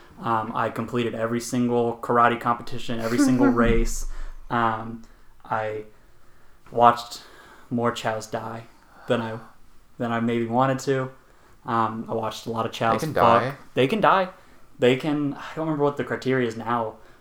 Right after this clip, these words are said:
Speaker 1: but eventually they'll just, they'll, like, something will happen and, like, some sad music will play, and then the Chow will just, like, pass away. And if other Chows see that, they'll get depressed,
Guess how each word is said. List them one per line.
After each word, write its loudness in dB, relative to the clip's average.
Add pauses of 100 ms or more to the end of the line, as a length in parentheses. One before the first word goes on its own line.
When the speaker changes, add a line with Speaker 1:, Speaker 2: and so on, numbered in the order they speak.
(260)
Speaker 1:
but 4
eventually 2
they'll 0
just, -10 (540)
they'll, 2
like, 2 (1900)
something 0
will 2
happen -2 (320)
and, 4
like, 2
some -6
sad 0
music -2
will 0
play, -2 (100)
and 0
then 0
the 0
Chow 2
will 0
just, -8
like, -2 (480)
pass -2
away. -2 (240)
And -2
if -4
other 0
Chows 0
see -2
that, 0
they'll 0
get -2
depressed, -2